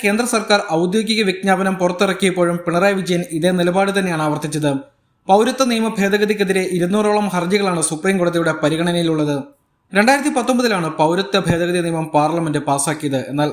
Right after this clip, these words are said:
നാലു വർഷത്തോളം ചട്ടങ്ങൾ കേന്ദ്ര സർക്കാർ വിജ്ഞാപനം ചെയ്തിരുന്നില്ല. ഇന്നലെ വിജ്ഞാപനം പുറത്തിറക്കിയതോടെ നിയമം പ്രാബല്യത്തിലാവുകയും ചെയ്തു.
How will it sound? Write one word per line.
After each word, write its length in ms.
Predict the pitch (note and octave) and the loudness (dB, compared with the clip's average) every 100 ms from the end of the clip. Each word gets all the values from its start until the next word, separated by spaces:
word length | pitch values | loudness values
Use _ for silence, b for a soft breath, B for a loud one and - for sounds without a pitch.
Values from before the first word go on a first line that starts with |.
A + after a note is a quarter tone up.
| D#3+ | 0
നാലു 300 | D#3 F3+ A3 | 2 2 0
വർഷത്തോളം 580 | G#3 G3 F3+ D#3+ C#3 C3+ | -2 -4 -2 -2 -2 -4
ചട്ടങ്ങൾ 400 | C#3+ E3 D#3+ F#3 - | -2 -2 -2 -4 -2
കേന്ദ്ര 220 | D#3 F3+ | -4 -4
സർക്കാർ 360 | F#3 D3+ D#3 D#3 | -4 -4 -2 -2
വിജ്ഞാപനം 600 | C#3 F3+ E3+ E3 D#3 D3+ | -2 -2 0 0 -2 -2
ചെയ്തിരുന്നില്ല. 640 | D3 D#3+ D#3+ C#3+ C#3 - - _ _ _ - | -2 0 -2 -2 -2 -4 -8 _ _ _ -6
ഇന്നലെ 260 | D#3 E3+ F3 | 0 2 2
വിജ്ഞാപനം 480 | E3+ F#3 F3+ F#3 | 0 -2 0 0
പുറത്തിറക്കിയതോടെ 680 | F3+ G3 G3+ A3 F#3 E3 D3+ | 0 0 0 0 0 0 0
നിയമം 380 | D3+ D#3+ D#3+ D3+ | 0 -2 -2 -2
പ്രാബല്യത്തിലാവുകയും 800 | D#3 D#3 E3+ F3 D#3+ D#3+ E3+ E3 | 0 0 0 0 0 0 0 -2
ചെയ്തു. 400 | D#3 C3+ C3+ C3+ | -2 -2 -4 -6